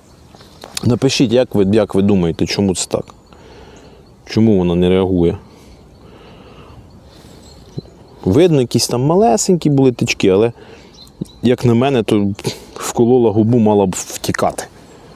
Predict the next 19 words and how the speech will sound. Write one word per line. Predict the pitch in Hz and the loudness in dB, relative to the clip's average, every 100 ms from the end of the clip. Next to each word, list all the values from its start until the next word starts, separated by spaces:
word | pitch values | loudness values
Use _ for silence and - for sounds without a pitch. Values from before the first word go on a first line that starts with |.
| - - - - - - | -20 -20 -20 -20 -20 -8
Ну, | 95 82 - - - - - | -6 -6 -12 -20 -20 -20 -8
Тобі | - 98 | -2 0
больно, | 107 151 131 95 | 2 2 0 0
ти | 98 | -2
такий | 87 - 98 | -4 -4 -2
думаєш, | 90 87 87 - | 0 0 0 -2
"Ну, | 104 | -2
надо | 101 98 | 0 -2
втекти | - - - 78 | -4 -6 -4 -2
і | 80 | -2
від-, | 82 - | -4 -4
і | - | -2
відірватися", | 90 85 87 76 67 - - | 0 2 0 -4 -8 -16 -6
правильно? | 90 98 90 - - - - - - | -4 -4 -8 -18 -20 -20 -20 -20 -10
А | 85 | -4
вона | 85 101 | 0 0
ні, | 117 98 101 | 2 2 0
вона | 101 90 | 0 -2
там | - | -4